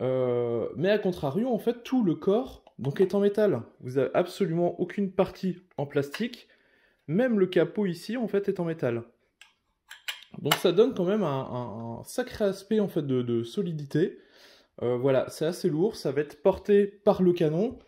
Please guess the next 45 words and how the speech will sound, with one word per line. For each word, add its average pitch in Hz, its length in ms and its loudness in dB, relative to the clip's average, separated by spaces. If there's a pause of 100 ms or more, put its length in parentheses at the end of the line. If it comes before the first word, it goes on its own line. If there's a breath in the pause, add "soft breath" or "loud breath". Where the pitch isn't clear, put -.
(440 loud breath)
et 127 80 2
donc 156 260 -2
bah, 127 140 0
on 123 120 -2
n'aura 131 300 0
aucun, 143 360 0
aucun 120 300 -4
souci - 360 -10
en 170 60 -4
fait 143 100 -8
de 120 80 -10
ce - 80 -16
côté-là. 104 320 -6 (1800)
Si - 180 -12
on 254 100 -4
fait 240 140 -4
un 214 80 2
tour 247 240 -6
de 202 80 4
la 165 100 2
boîte, 156 440 -2 (400)
rapidement, 156 580 0
donc 135 220 -4 (140)
vous 117 180 -4
avez 131 160 2
vu, 165 180 -4
c'est 156 180 -10
tous 180 220 -12
les 156 80 -8
mêmes 131 140 -4
boîtes 165 240 0
en 123 60 -8
fait 135 140 -6
chez - 140 -10
Yale. 110 360 0 (680 loud breath)
Qu'est-ce 180 160 4
qu'on 196 100 -2
peut 190 140 6
y 190 80 0
voir ? 147 420 2 (420)
Euh, 123 840 0 (120)
compatible 208 480 0
en 147 60 0
fait 120 200 -4
Google, 185 460 4